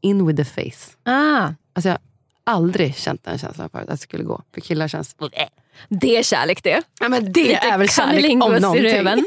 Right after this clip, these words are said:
Speaker 1: <laughs> Har du slickat någon i röven någon gång?
Speaker 2: Nej.
Speaker 1: Det har
Speaker 2: Aldrig,
Speaker 1: vi ju,
Speaker 2: aldrig
Speaker 1: jag tror
Speaker 2: varit
Speaker 1: vi har,
Speaker 2: nära.
Speaker 1: nej. Och vi har sagt tillsammans att
Speaker 2: Och
Speaker 1: nej,
Speaker 2: jag
Speaker 1: det kommer
Speaker 2: blir
Speaker 1: aldrig ske.
Speaker 2: ganska spänd när någon gör det på mig.
Speaker 1: Mm.
Speaker 2: Jag har svårt att slappna av.
Speaker 1: Ja.
Speaker 2: Alltså, då ska det vara att jag verkligen så här är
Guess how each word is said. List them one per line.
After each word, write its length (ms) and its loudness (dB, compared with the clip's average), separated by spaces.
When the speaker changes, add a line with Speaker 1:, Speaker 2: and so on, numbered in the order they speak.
Speaker 1:
<laughs> 100 0
Har 160 -2
du 140 0
slickat 300 -4
någon 220 0
i 60 0
röven 240 -2
någon 120 -4
gång? 160 -4
Speaker 2:
Nej. 400 -2
Speaker 1:
Det 160 2
har 60 4
Speaker 2:
Aldrig, 160 4
Speaker 1:
vi 60 6
ju, 60 4
Speaker 2:
aldrig 220 4
Speaker 1:
jag 60 0
tror 80 2
Speaker 2:
varit 100 4
Speaker 1:
vi 60 4
har, 80 2
Speaker 2:
nära. 240 -2
Speaker 1:
nej. 320 0
Och 120 2
vi 40 4
har 80 4
sagt 200 -2
tillsammans 460 0
att 60 4
Speaker 2:
Och 260 -4
Speaker 1:
nej, 80 2
Speaker 2:
jag 220 4
Speaker 1:
det 40 0
kommer 200 2
Speaker 2:
blir 80 2
Speaker 1:
aldrig 180 2
ske. 60 0
Speaker 2:
ganska 280 0
spänd 800 -2
när 120 -2
någon 280 0
gör 80 -2
det 80 -4
på 60 -2
mig. 220 -4
Speaker 1:
Mm. 280 2
Speaker 2:
Jag 80 0
har 100 -2
svårt 280 -4
att 60 -14
slappna 320 -10
av. 120 -12
Speaker 1:
Ja. 280 -2
Speaker 2:
Alltså, 200 -4
då 140 2
ska 120 -2
det 60 2
vara 100 2
att 140 -4
jag 100 0
verkligen 360 -2
så 80 -4
här 300 -2
är 440 -4